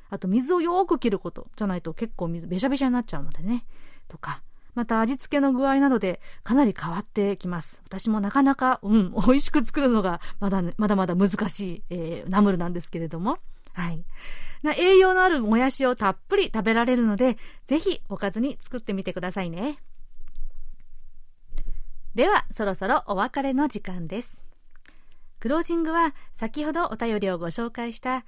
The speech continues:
ラジオネームポンタイピツさんからのリクエストの曲です。癒しソングとして、バニラアコースティックのディアをリクエストします。心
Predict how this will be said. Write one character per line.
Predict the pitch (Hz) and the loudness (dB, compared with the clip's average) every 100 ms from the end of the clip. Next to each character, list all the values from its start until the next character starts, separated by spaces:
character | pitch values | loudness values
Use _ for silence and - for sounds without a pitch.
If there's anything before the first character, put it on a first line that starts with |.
| - | -6
ラ | 190 | -4
ジ | 208 | -2
オ | 277 | -2
ネ | 277 294 | 0 0
ー | |
ム | 233 226 | 0 -2
ポ | - 233 | -4 -4
ン | 294 | -2
タ | 330 | -4
イ | 349 | -4
ピ | 311 | -6
ツ | - | -8
さ | 226 | -6
ん | 214 | -6
か | 208 | -6
ら | 202 | -4
の | 220 294 | -2 -2
リ | 196 | -4
ク | 185 190 | -6 -6
エ | 190 | -8
ス | |
ト | - 190 | -6 -8
の | 240 | -6
曲 | 185 165 | -8 -10
で | 185 | -12
す。 | - - - - - - - - - - - - - | -10 -10 -12 -14 -16 -14 -12 -10 -10 -10 -16 -20 -12
癒 | 202 247 349 | -6 -4 -2
し | 370 | -4
ソ | - 370 | -4 -4
ン | 359 | -4
グ | 320 | -4
と | 277 | -6
し | - | -6
て、 | - 294 269 - - | -4 -4 -4 -10 -10
バ | 180 | -4
ニ | 190 269 | -2 0
ラ | 311 277 | 0 -2
ア | |
コ | 285 294 | -2 -4
ー | |
ス | - | -4
テ | 311 | -10
ィ | |
ッ | - | -6
ク | 262 | -2
の | 294 - - | -2 -2 -8
デ | 160 202 | -6 -2
ィ | 330 - | 0 -2
ア | 254 - | -4 -2
を | 254 226 | -2 0
リ | 190 | -4
ク | - | -6
エ | 190 | -8
ス | 202 | -8
ト | 190 | -10
し | - | -8
ま | 185 208 | -6 -6
す。 | 240 - - - - - - - | -6 -10 -12 -12 -14 -16 -16 -14
心 | - 311 | -8 -6